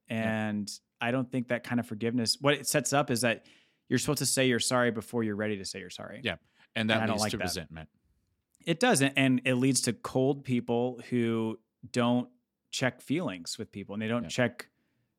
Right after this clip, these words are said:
Speaker 2: uh, they're not living in reality. They're living
Speaker 1: Yeah.
Speaker 2: in this kind of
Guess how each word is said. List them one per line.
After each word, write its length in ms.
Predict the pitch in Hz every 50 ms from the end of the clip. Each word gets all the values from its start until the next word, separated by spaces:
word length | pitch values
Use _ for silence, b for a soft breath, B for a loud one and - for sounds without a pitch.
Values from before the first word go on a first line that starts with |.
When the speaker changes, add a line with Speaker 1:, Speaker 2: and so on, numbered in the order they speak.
| _ _ -
Speaker 2:
uh, 340 | 143 117 117 113 113 113 110 104 - _ _ _ _ _ _ _ _ _ _ _ _ _ _ _ _ _ _ -
they're 180 | 123 151 135 143
not 120 | 156 151
living 160 | 156 151 160
in 80 | 160 151
reality. 420 | 143 143 156 170 151 107 92 90
They're 180 | 90 - 123 123
living 280 | 120 131 127 135 131
Speaker 1:
Yeah. 80 | 127 127
Speaker 2:
in 60 | 123
this 260 | 123 117 110 - -
kind 160 | - 135 127 120
of 120 | 113 101